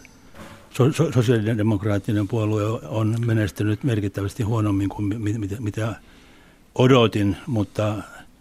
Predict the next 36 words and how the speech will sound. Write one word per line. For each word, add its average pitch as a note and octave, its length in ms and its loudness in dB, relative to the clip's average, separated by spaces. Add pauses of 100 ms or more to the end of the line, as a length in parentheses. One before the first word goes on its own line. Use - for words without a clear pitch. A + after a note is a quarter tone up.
(560)
historiasta A2 680 2
puheen G#2+ 360 0
oll-, G2+ 220 -4
ollen, G#2 300 -2
niin G#2 120 -2
ei F#2 80 -4
tämä G2+ 180 -4
historia G#2 460 -2
tähän A2 280 0
pääty B2 360 0
tietenkään. F#2 440 -6
Historialla G2 500 -8
on, G#2 420 -10
on, - 80 -20 (220)
on, G2 140 -6 (260)
on A2+ 180 0
jatkonsa A#2+ 560 0
ja F#2+ 180 -4 (760)
si-, C3+ 200 -6
si-, - 160 -12
sen, A2+ 320 -2
sen G#2+ 280 2
hy-, C3 240 -4
hyväksi G2+ 320 -4
tehdään A2+ 340 -4
sitten, C3+ 260 -12
sitten B2 260 -8
työtä G#2+ 380 0 (920)
eteenpäin F#2+ 640 2
ja A2+ 60 -4
katsotaan, G2 500 -4
mitä G#2 180 -4
sitten G#2+ 320 -4
tulee. F#2+ 280 -2
Kansa A2+ 420 2
on A#2+ 240 0